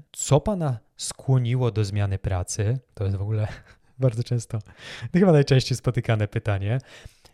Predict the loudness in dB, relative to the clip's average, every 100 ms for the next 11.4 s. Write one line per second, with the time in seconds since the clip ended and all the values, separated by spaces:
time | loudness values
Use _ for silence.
0 | _ 0 2 2 0 -4 _ -20 -10 -8
1 | -8 _ _ 2 6 6 4 -2 0 0
2 | 2 2 2 2 2 4 2 2 0 2
3 | 0 2 0 2 0 -2 -2 0 2 2
4 | 2 0 4 6 6 4 0 _ _ -6
5 | -2 0 2 2 2 0 0 _ -10 0
6 | 0 2 -2 -4 -4 -4 0 0 0 -2
7 | 0 0 -2 -8 -16 _ -6 -4 -4 -4
8 | -6 -10 -16 _ -6 -2 -2 -4 -16 _
9 | 0 2 2 0 -2 -2 4 4 4 2
10 | 0 4 4 4 0 _ -8 -4 -2 0
11 | 0 0 -2